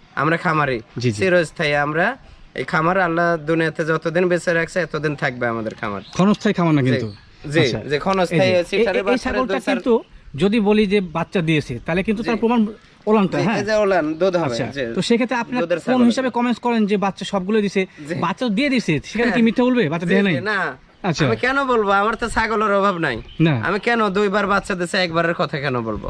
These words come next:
Speaker 2: অবশ্যই, অবশ্যই।
Speaker 1: এটা বলার কোনো মানে হয় না।
Speaker 2: আচ্ছা।
Speaker 1: আর একটা কথা মনে রাখবেন,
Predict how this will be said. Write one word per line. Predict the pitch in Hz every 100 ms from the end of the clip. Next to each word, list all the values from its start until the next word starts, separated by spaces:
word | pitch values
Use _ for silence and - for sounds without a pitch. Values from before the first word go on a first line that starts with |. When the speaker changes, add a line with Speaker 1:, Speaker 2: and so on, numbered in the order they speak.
| 202
Speaker 2:
অবশ্যই, | 165 160
অবশ্যই। | 139 131
Speaker 1:
এটা | 170
বলার | 180 180 170
কোনো | 175 170
মানে | 160 151
হয় | 143 113
না। | - - 185
Speaker 2:
আচ্ছা। | 151 151 160
Speaker 1:
আর | 160 160 180
একটা | - 185 214
কথা | 202 240
মনে | 247 240
রাখবেন, | 220 180 180